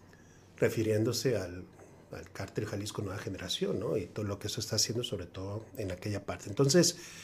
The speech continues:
eh, e-, es, eso fue muy importante y, eh, efectivamente este ejercicio de construir empatía para ir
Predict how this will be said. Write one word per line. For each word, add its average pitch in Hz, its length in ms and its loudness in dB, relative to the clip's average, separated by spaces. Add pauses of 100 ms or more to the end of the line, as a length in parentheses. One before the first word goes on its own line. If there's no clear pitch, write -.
(500)
eh, 120 840 10
e-, 143 140 6 (100)
es, - 220 8
eso 147 240 8
fue 151 180 6
muy 156 200 10
importante 147 960 8 (120)
y, 151 580 6
eh, 113 280 4
efectivamente 135 640 8
este 147 200 4
ejercicio 135 1000 4 (520)
de 110 380 2
construir 120 640 8
empatía 135 920 8
para 104 220 4
ir 123 320 6